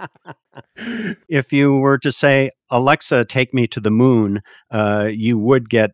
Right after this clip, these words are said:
a preview of all the information that you can hear about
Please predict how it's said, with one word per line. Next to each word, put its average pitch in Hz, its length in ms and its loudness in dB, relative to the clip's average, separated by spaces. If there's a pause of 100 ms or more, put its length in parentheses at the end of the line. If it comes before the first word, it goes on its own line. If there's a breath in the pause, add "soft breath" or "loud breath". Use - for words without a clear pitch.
(100)
a 104 260 0
preview 110 640 0
of 104 200 -2
all 110 260 2
the 110 160 -2
information 104 560 -4
that 95 180 -6
you 92 80 -12
can 95 180 -8
hear 104 400 0 (200 loud breath)
about 110 440 0